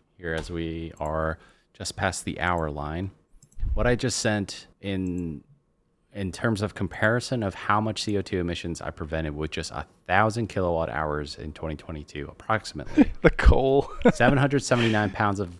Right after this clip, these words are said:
Speaker 1: coal burned, or twenty-nine cylinders of propane used in home barbecues, or eighty gallons of gas. That's how much a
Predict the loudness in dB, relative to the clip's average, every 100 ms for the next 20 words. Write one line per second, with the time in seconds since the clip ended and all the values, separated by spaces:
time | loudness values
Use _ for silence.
0 | -20 -20 _ _ -2 0 2 2 0 0
1 | -4 _ _ _ _ _ _ _ -6 2
2 | 4 4 2 0 0 2 2 2 0 0
3 | 0 0 -2 -4 -2 -2 -2 -2 0 0
4 | -2 -4 -6 -6 -6 0 0 0 -6 -14
5 | -16 -18 -20 -20 -12 -4 -2 -2 -4 -2
6 | -2 -2 -4 -4 -6 -10 -14 -12 -14 -16
7 | -20 -20 _ -2 -2 0 0 0 -4 -8